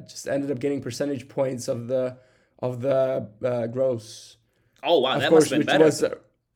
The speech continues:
Speaker 1: oh, yeah, he got forty million or something.
Speaker 2: That's almost
Speaker 1: Yeah,
Speaker 2: like when
Speaker 1: I
Speaker 2: the
Speaker 1: mean, that
Speaker 2: Avengers
Speaker 1: was
Speaker 2: get paid.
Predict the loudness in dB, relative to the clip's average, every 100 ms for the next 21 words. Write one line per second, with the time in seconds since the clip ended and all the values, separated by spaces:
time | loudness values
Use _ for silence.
0 | _ _ 6 10 10 8 6 0 0 0
1 | 2 2 2 2 0 0 -2 -4 -6 -8
2 | -8 -10 -12 -4 6 6 6 2 -12 -20
3 | _ _ _ -6 -2 2 4 4 4 6
4 | 8 8 8 8 6 0 -2 -4 -6